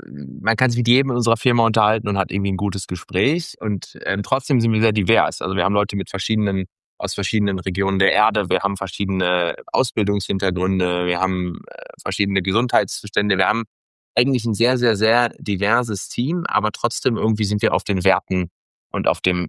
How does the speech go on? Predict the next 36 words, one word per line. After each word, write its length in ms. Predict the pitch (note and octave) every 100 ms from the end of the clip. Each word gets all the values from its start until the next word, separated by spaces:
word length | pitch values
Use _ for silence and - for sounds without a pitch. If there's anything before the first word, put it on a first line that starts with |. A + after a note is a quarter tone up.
| -
wie 220 | F#2 G2
wir 140 | G2 -
denken, 500 | G2 G2+ - F2 -
sehr 240 | - G2 F2+
aligned. 460 | F#2+ B2 F3 - - _ _ _ _ _ - _
Dann 200 | G2+ A2+
glaube 260 | A#2+ A#2+ A2+
ich, 60 |
ist 100 | G#2+
es 100 | G#2
total 420 | - G2+ G#2 A2+
wichtig, 320 | A2+ - A#2 G#2+
dass 200 | G#2 A2
man 340 | G2 G2 G2 -
an 100 | F2
einer 200 | F#2+ F#2
sinnstiftenden 720 | G#2+ B2+ - A2 - F#2 F#2
Sache 280 | F#2+ - G2+
arbeit- 480 | G#2 G#2+ A2+ A2+ -
und 260 | G2+ F#2 -
sa-, 200 | - G#2 -
arbeitet 420 | F#2+ A2 G#2+ -
und 100 | F#2
sich 140 | F2+
selbst 320 | E2+ E2 - F2+
entfalten 480 | - D2+ F2+ F2
kann. 240 | D#2 D#2+ E2
Und 200 | - E2+ _ _ _ _ _ -
wir 140 | F#2
haben 160 | A2+ B2
natürlich 380 | G2+ C3+ B2+ -
Hierarchien, 680 | G#2+ G2 - A2 C3+ D3
aber 340 | E2+ G2 G2 -
das 160 | - F2+
ist 120 | F#2+
alles 560 | - G#2+ A#2 - -